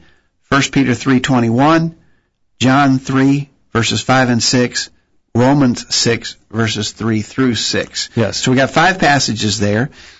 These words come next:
Speaker 1: and we want to look at each of those. We sent, as we said, we sent this information out earlier today to our update list. Always remind you, if you're not getting our emails, send us an email to question at College View, uh, questions at collegeview dot com. Say, "Put me on the list." We'll do that,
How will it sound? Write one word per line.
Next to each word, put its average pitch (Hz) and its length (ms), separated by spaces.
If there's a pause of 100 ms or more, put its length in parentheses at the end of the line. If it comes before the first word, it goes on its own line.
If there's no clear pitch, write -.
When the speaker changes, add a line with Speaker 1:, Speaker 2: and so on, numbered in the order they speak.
(140)
Speaker 1:
and 113 120
we 123 120
want 139 200
to 135 60
look 175 200
at 120 100
each 131 240
of 110 100
those. 120 320
We 139 100
sent, 180 340
as 135 140
we 143 100
said, 113 180
we 117 100
sent 139 280
this 139 240
information 123 460
out 117 200
earlier 120 280
today 113 280
to 113 120
our 110 100
update 117 380
list. 120 300 (540)
Always 123 500
remind 120 480
you, 120 140
if 117 100
you're 131 100
not 123 280
getting 131 340
our 117 160
emails, 113 640 (540)
send 117 240
us 117 160
an 113 120
email 110 360
to 104 100
question 117 540
at 107 100
College 113 320
View, 113 200
uh, - 140 (240)
questions 123 720
at - 140
collegeview 113 580
dot 110 240
com. 110 340
Say, 110 180
"Put 131 220
me 123 80
on 110 100
the 101 60
list." 104 240
We'll 107 140
do 120 260
that, 98 240